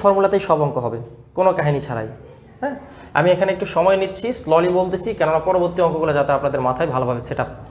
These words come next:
হয়ে যায়। ওকে, তো এই জিনিসটাই এবার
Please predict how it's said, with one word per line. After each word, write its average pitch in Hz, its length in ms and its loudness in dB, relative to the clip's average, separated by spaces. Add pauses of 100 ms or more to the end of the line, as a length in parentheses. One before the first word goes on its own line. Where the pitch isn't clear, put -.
(300)
হয়ে 151 220 2
যায়। - 120 -6 (1000)
ওকে, 147 120 -2 (300)
তো - 60 -6 (280)
এই 254 100 4 (100)
জিনিসটাই 240 640 4 (400)
এবার 127 340 6